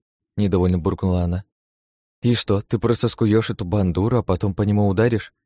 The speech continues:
Это весь твой план?» «На самом деле так и есть. С небольшими нюансами, но да, так и собираюсь поступить», — усмехнулся я. «Ты чокнутый!» Лия закатила глаза и резко встала. «Ладно, не буду мешать», —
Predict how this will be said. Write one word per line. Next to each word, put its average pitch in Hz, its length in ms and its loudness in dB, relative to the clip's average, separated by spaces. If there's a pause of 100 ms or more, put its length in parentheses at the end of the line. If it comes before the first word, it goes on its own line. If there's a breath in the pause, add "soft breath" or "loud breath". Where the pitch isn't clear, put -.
(120)
Это 113 200 0
весь 110 200 2
твой 120 160 2
план?» 127 320 0 (960)
«На 92 120 0
самом 123 380 4
деле 147 240 4
так 147 220 2
и 147 40 4
есть. 147 460 2 (400)
С - 120 -10
небольшими 113 480 2
нюансами, 127 600 2
но 104 220 2
да, 113 280 2 (100)
так 113 240 2
и 117 40 -2
собираюсь 113 460 2
поступить», — 87 560 -6 (480)
усмехнулся 92 560 -4
я. 87 180 0 (960)
«Ты - 140 0
чокнутый!» 92 760 -2 (440)
Лия 98 220 0
закатила 95 460 -2
глаза 87 400 0
и 104 60 0
резко 90 300 -2
встала. 85 420 -6 (840)
«Ладно, 120 420 2
не 110 160 2
буду 110 240 2
мешать», — 87 420 -2